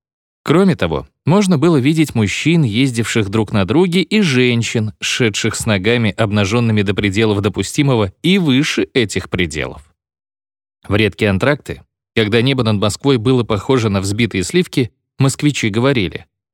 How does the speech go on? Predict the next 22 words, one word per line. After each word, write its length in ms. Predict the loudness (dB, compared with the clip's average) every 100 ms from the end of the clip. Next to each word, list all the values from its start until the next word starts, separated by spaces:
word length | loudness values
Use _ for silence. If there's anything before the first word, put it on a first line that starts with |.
| _ _
"Ну, 160 | 0 0
слава 440 | 2 2 2 0
богу, 380 | 0 -2 -2 -12 _
погода 400 | -2 2 2 2
устанавливается, 960 | 0 0 0 2 0 0 0 -2 -2 0
уже 240 | 2 0
полчаса 560 | 2 0 0 0 0 2
дождя 400 | 0 0 0 0
не 160 | 0
было". 260 | -2 -6 -12 _ _ _ _ _ _ _ _ _
На 100 | -2
Тверскую 520 | 2 0 0 0 2 2
театральную 580 | 0 0 0 2 0
площадь 420 | 2 0 0 -2 0
выезжали 460 | 0 2 2 2
несколько 520 | 0 -2 -2 -4 -2
серо-синих 760 | -4 0 0 0 -2 -2 -2 -2
бочек, 480 | 0 0 0 -2 -2
запряжённых 800 | -2 0 0 0 2 2 0 0
в 40 |
одну 240 | 0 2
лошадь, 480 | 2 0 0 -2 -6